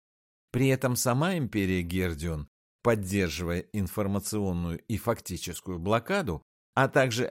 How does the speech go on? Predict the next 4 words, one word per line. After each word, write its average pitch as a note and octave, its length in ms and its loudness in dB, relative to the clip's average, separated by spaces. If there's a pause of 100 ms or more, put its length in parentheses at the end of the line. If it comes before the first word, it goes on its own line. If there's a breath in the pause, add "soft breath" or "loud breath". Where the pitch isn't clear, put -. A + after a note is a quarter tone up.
отрицая C3 720 2
факт - 380 -2
образования F2 720 -2
осколка, A#2 580 -2